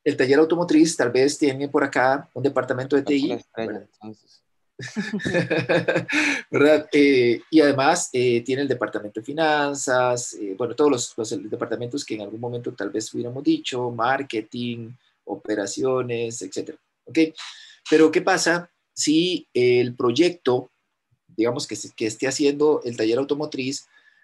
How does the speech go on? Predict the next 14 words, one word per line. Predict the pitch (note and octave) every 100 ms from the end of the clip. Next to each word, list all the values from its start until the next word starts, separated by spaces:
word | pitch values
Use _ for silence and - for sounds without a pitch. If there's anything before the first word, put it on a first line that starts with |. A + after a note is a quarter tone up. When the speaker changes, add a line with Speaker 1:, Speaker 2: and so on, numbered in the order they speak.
| -
Speaker 1:
no | C3 D3 E3+
lo | E3 D#3+
contrata | A#2+ A#2+ A#2 A2
afuera, | A#2+ D3 G#2+ - _ _ _ _ _
¿verdad? | B2 A2+ C#3+ -
Entonces | A#2 B2+ D#3 D3+
resulta | B2+ E3 D3 C3
que | C3 B2+ B2+ B2+
va | B2+
a |
usar | D#3 F3 D3+ C3+ E3 _ _ _ -
los | C3
recursos | B2 A#2+ D3+ D#3+ A#2 C3 C#3 -
organizacionales, | A#2+ A#2 B2+ C#3+ C#3+ D#3 C#3+ B2 B2+ D#3 -